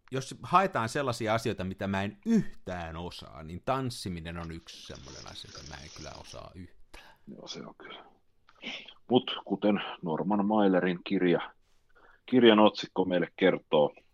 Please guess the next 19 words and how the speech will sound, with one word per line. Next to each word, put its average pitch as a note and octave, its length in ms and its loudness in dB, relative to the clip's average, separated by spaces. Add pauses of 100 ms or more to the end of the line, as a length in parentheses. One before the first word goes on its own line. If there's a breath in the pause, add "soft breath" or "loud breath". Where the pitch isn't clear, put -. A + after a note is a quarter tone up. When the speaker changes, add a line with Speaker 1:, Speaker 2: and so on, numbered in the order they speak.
Speaker 2:
kovat F2 360 6
kundit D#2 420 -4
ei D2+ 140 0
tanssi. - 520 -4
Speaker 1:
Näin G#2 220 -10
se F2+ 140 -10
on. E2 120 -12 (1500 soft breath)
Näin G3+ 240 4
se D#3+ 160 6
on. D3+ 200 8 (1400 soft breath)
Speaker 2:
Ja, F#3 140 -6 (440)
ja F2+ 80 -2
näihin F#2 540 6 (560 loud breath)
ei F#2+ 340 8 (140)
H F2 320 6
D C#2+ 220 -2
R-kuviin D2 500 -4
ja C#2+ 160 -12
tunnelmiin. C#2+ 680 -4